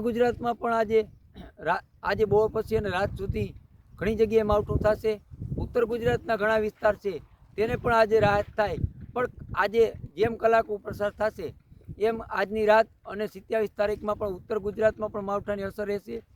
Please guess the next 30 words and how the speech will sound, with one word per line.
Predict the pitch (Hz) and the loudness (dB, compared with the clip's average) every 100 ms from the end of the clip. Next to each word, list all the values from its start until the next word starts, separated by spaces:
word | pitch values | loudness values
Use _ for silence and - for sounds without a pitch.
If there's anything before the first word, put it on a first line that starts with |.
| - _ _ | -20 _ _
દક્ષિણ | 151 190 214 214 | -6 -2 -2 -2
ગુજરાતમાં | 208 214 220 220 214 | 0 2 0 0 -6
પણ | 214 - | -6 -6
થશે. | 196 196 208 185 _ _ _ - | -6 -4 -6 -6 _ _ _ 2
પણ | 226 | 2
આની | 240 220 | 2 0
મુખ્ય | 202 - 240 226 | -2 0 0 2
અસર | 233 226 - | 2 -2 2
છે | 220 180 - - - - - | 2 2 -4 -14 -18 -14 -8
એ | 220 | -2
દક્ષિણ | 196 202 - 226 - | 2 2 0 -4 0
સૌરાષ્ટ્ર | 220 233 233 - - - - - - | 4 6 6 4 -12 -18 -16 -12 -8
અને | 233 254 175 - _ - - - | -4 -4 -6 -10 _ -20 -20 -14
પશ્ચિમ | 190 - 254 226 | -12 -6 -4 0
સૌરાષ્ટ્રમાં | 240 240 233 240 226 220 | 4 6 4 2 -4 -4
પણ | 208 | -8
સત્યાવીસ | 190 - 220 214 - | -10 -2 0 0 0
તારીખે | 208 208 - 208 165 | 0 0 0 -2 -2
જોર | 185 185 | -4 -6
વધી | 185 220 214 | -6 -2 2
જશે | 220 - 214 - _ _ - | 2 0 -10 -12 _ _ -8
આજે | 190 180 | -6 -4
છવ્વીસ | 196 196 | -6 -4
તારીખ | 202 196 175 | -4 -4 -2
રાત | 185 - | -4 -4
પછી. | 214 - 233 - _ - - | -10 -8 -8 -10 _ -20 -10
એટલે | 220 240 | -2 4
all | 220 214 254 240 | 6 8 6 4
ગુજરાત, | 220 208 233 190 | -2 -2 0 0
સૌરાષ્ટ્ર, | 202 214 214 202 | 0 2 2 0